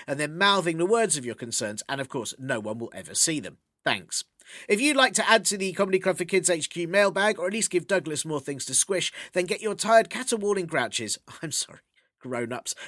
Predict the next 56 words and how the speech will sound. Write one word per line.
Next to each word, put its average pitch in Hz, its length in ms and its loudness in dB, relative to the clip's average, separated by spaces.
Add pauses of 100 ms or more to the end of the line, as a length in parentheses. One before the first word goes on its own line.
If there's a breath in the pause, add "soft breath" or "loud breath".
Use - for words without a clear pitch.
(100)
To 190 80 6
help 196 140 4
you, 196 180 -12
email 208 340 0
us 160 180 -2
at 147 200 -2
podcast 175 460 -6
at 151 140 -10
comedy 196 300 -4
club 117 220 -8
four 120 240 -6
kids 101 260 -10
dot - 140 -16
co 101 140 -10
dot - 140 -18
U 123 80 -16
K. 185 220 -2 (340 loud breath)
And 143 160 -6
check 196 180 0
out 165 140 6
our 156 160 2
live 196 220 2
shows 185 240 0
at - 80 -10
comedy 151 300 -4
club 139 200 -6
four 143 240 -4
kids 131 220 -6
dot - 140 -10
co 147 140 -6
dot 127 100 -6
U 135 100 -14
K, 196 220 2 (160 loud breath)
as 143 120 -6
we've 147 100 -4
got 139 140 -6
loads 202 540 6
and 151 160 -4
loads 156 260 -2
and 143 120 -6
loads 165 240 2
coming 156 240 -2
up, 151 140 -2 (120)
uh, 139 180 0
some 160 180 0
of 156 80 -4
which 151 200 -4
I'm 175 180 0
doing 143 260 -4
too, 185 220 0
so 160 120 -2
you 131 100 -4
might 135 180 -4
see 131 180 -2
me 170 200 -2
there. 165 240 2